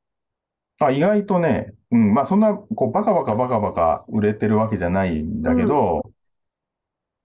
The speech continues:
Speaker 1: 味の評価は結構高くて、うん。
Speaker 2: あ、へー。
Speaker 1: あの、まあもちろん結構、正直他のなんかレ-、レトルトのおでんだから、
Speaker 2: うんうんうんうん。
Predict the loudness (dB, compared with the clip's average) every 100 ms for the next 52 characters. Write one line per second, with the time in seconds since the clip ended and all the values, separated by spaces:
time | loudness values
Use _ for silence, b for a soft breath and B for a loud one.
0 | _ _ -2 0 4 4 4 2 0 0
1 | -2 0 -2 -4 _ _ -6 -4 -4 -6
2 | -6 -4 -4 -4 -4 -2 -4 -2 0 0
3 | 0 -2 0 2 4 2 2 2 2 2
4 | 2 2 0 0 0 -2 -4 -8 -8 -2
5 | 0 0 0 0 -2 -6 _ -2 0 0
6 | 0 0 0 -4 -6 -2 0 -2 -4 -12
7 | _ _ _ -2 0 0 0 -2 0 0
8 | 0 0 0 -2 -4 -6 -2 -2 0 0
9 | 2 2 2 2 0 0 -2 0 2 2
10 | -2 -4 -6 -6 -6 -6 -8